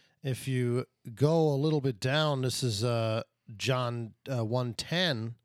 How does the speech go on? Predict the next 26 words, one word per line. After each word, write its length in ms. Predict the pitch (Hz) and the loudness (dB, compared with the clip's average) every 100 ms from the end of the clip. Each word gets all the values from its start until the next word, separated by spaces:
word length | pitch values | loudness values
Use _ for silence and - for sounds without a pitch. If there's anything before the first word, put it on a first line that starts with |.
| _ _ _ _ _ _ _ _ | _ _ _ _ _ _ _ _
"He," 800 | - 156 151 262 196 175 220 139 - _ | -12 -2 2 4 4 4 2 0 -6 _
that's 260 | - 123 - | -4 -4 -2
the 100 | 120 | -4
Word, 400 | 101 90 92 101 - | -2 -2 -2 -6 -4
that's 240 | 110 - | -4 -4
Jesus, 560 | - 117 98 95 104 - | -2 -2 0 -2 -2 -6
he 520 | - - 233 254 190 190 | -12 -2 2 4 4 4
was 280 | 156 139 - | 2 2 -2
in 360 | 208 208 233 226 | 0 2 4 4
the 120 | 190 | 4
world, 840 | 190 165 185 233 240 143 98 110 - - _ _ _ _ _ | 2 2 2 4 4 4 0 -8 -14 -18 _ _ _ _ _
and 280 | 156 147 139 | 0 0 0
the 240 | 135 127 | 0 0
world 540 | 135 123 170 185 160 - | 2 4 4 4 2 -4
came 420 | - 165 180 175 | -4 -2 0 -2
to 140 | - | -2
be 220 | 127 143 139 | -2 0 -2
through 400 | - 127 165 185 | -2 0 4 4
him, 380 | 120 117 110 107 - - _ _ | 2 0 -2 -8 -18 -20 _ _
but 200 | 143 - | -2 0
the 100 | 135 | 0
world 460 | 113 123 139 135 - | 2 2 2 0 -2
did 200 | 131 113 | -4 -2
not 300 | 120 113 101 | -2 -2 -4
know 460 | 104 104 104 104 | -4 0 2 0
him. 400 | 92 95 82 78 | 0 -4 -4 -8